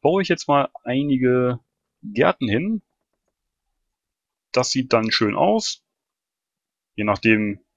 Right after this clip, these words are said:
ja, ist natürlich Ansichtssache, aber auf jeden Fall kommt das bei der Bevölkerung gut an. Das kann man hier sehen. Gärten.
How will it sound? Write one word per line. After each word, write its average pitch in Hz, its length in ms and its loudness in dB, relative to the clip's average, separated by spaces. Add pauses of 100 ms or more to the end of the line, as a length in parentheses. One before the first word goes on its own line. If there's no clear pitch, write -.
(1000)
ja, 92 320 4
ist - 120 -12
natürlich 104 360 -2
Ansichtssache, 123 720 0
aber 127 540 0 (1000)
auf - 160 -6
jeden 180 240 2
Fall 135 260 4
kommt 143 220 0
das 139 100 -4
bei 123 120 2
der 127 80 4
Bevölkerung 120 600 0
gut 104 220 -10 (120)
an. 98 400 -6 (340)
Das - 180 -10
kann 123 120 -4
man 110 140 -2
hier 170 200 -2
sehen. 151 380 2 (920)
Gärten. 101 540 2